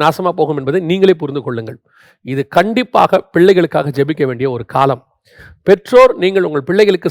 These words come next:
சர்வாதிகாரிகளாக இருக்க வேண்டாம், அதிகாரிகளாக இருங்கள். கண்காணிக்க வேண்டாம், நீங்க அப்படியே அவங்க பின்னாடியே போக வேண்டாம். ஆனா அவங்க என்ன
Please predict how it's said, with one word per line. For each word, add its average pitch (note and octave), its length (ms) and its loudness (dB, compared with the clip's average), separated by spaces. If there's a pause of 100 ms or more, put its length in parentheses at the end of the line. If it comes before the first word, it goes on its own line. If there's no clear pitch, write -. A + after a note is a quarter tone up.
சர்வாதிகாரிகளாக F3 720 2
இருக்க D3 240 0
வேண்டாம், C#3+ 400 -2
அதிகாரிகளாக D3 760 0 (140)
இருங்கள். A#2 260 -12 (500)
கண்காணிக்க G3+ 580 2
வேண்டாம், D#3+ 320 2
நீங்க C#3+ 180 0
அப்படியே D#3 240 2
அவங்க D#3+ 200 -4
பின்னாடியே G3+ 320 6
போக F#3 260 2
வேண்டாம். C#3+ 360 -4
ஆனா G3 200 -6
அவங்க D#3 180 0
என்ன G3 240 2